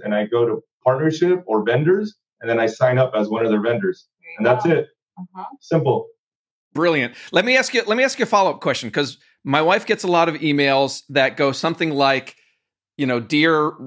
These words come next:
Speaker 3: Carrie," or "Dear agent," or whatever, "we have buyer and seller leads in your area that we need to find an agent to help. Uh, are you interested?"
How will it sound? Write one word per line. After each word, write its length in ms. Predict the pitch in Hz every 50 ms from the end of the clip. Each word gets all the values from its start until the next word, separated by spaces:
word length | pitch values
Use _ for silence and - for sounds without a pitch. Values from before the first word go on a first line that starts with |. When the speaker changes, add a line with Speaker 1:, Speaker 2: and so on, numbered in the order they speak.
| 135 - _ _ - -
Speaker 3:
Carrie," 380 | - - 147 135 123 120 117 113
or 140 | - 120 120
"Dear 320 | 107 139 139 135 143 -
agent," 340 | 135 131 131 117 123 120 117
or 40 | 113
whatever, 360 | 117 113 113 107 113 107 - - _ _ -
"we 280 | 127 135 143 175 226 214
have 580 | 175 196 180 175 165 160 156 156 143 131 117
buyer 360 | - 156 151 175 180 175 180 180
and 160 | 165 151 143
seller 340 | - - 165 165 165 156 156
leads 400 | 147 147 147 143 143 131 117 -
in 320 | - 139 131 131 131 127 120
your 300 | 123 147 151 160 160 -
area 520 | 156 143 143 139 139 143 139 135 135 135
that 360 | 110 110 131 123 120 123 -
we 340 | 127 120 123 143 147 151 147
need 300 | 143 143 147 143 147 143
to 80 | - 123
find 300 | - - 135 135 139 127
an 100 | 127 123 -
agent 420 | 139 139 139 120 131 135 - -
to 220 | - - 131 120 110
help. 420 | - - 151 139 113 98 - _ - _ _ _ _ _ _ _ _ _ _ _
Uh, 400 | - 131 123 120 120 117 117 117 -
are 140 | 135 139 151
you 220 | 156 151 147 151 -
interested?" 520 | 147 147 139 - 127 - - 120 101 -